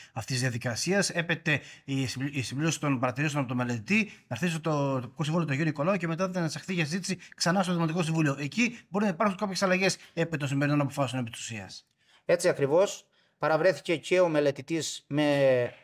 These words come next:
Speaker 2: τηλεδιάσκεψη στην απόψινή συνεδρίαση. Κατέγραψε όλες τις παρατηρήσεις, το ανέφερε και ο ίδιος στο τέλος. Θα τις αξιολογήσει, θα καταγραφούν στο, στη μελέτη την οποία θα επικαιροποιήσει, θα έρθει στη συνέχεια στο Τοπικό Συμβούλιο του Αγίου Νικολάου,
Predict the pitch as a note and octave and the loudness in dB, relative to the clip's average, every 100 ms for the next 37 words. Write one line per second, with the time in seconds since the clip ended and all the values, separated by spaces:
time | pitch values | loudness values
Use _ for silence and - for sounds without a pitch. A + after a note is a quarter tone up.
0 | _ C#3 C3+ D3 E3 E3 C3+ - B2 A#2 | _ 0 2 4 2 0 -4 -2 -2 -4
1 | - C3+ C3 - C#3+ C#3+ C3+ B2 D3 E3 | -6 -4 -4 -2 -4 -2 0 2 4 2
2 | - G3+ - _ - _ D#3 D#3 F#3+ F#3 | 2 0 -2 _ -20 _ -2 2 4 4
3 | - D3 E3+ F#3+ - D3+ C#3 - C3+ D#3+ | 2 4 4 4 2 0 0 0 -2 -2
4 | F#3+ - D3+ D3+ D3+ C#3 - C3+ C3+ C#3+ | -4 -2 -2 0 0 -2 0 2 2 2
5 | B2+ B2 A2+ E3+ G3+ G3 - _ _ _ | -2 -4 2 4 4 2 -6 _ _ _
6 | - D3+ - D3 - C#3+ C#3 D#3+ G3+ - | 0 0 0 -2 0 2 4 4 2 2
7 | A3+ A3+ _ _ E3+ - D3 C#3+ C#3+ C3+ | 0 -2 _ _ 0 2 2 2 2 2
8 | F3+ F#3 D#3 B2 - _ - - - D3+ | 4 6 6 0 -10 _ -10 -8 4 6
9 | D3 C#3 C3 B2+ A#2+ - - - D3 C#3 | 6 6 4 2 -2 -6 -10 -6 0 2
10 | D3+ F3+ D3+ D3 C#3+ C#3+ E3 C#3+ - - | 4 4 0 -4 -2 2 4 4 0 -4
11 | D#3 D3 D3 D3+ C3+ B2+ D3+ F#3+ - G#3+ | 0 0 0 2 2 2 2 2 2 -2
12 | G#3+ _ _ - E3 C#4+ F3 - D#3 D#3 | -4 _ _ 0 2 2 -2 -6 -4 0
13 | F3 E3+ D3 D3+ C#3 D3+ F3 D#3 D#3 E3 | 0 0 -2 -4 -6 -2 -2 0 2 2
14 | D3 D3 C3+ D#3 C#3+ C#3 D3+ F3 F#3 | 4 4 4 0 2 4 6 6 4